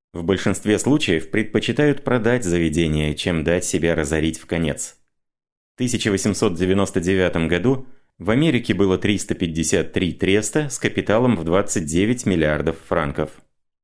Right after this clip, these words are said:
Как я уже сказал, тресты устанавливают, безусловно, в пользу их совладельцев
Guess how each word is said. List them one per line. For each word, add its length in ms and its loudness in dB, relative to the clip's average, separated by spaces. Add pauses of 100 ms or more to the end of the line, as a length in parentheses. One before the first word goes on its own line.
Как 220 -2
я 100 4
уже 200 0
сказал, 460 0
тресты 580 0
устанавливают, 800 0
безусловно, 800 0
в 140 -16
пользу 340 2
их 300 -2
совладельцев 760 0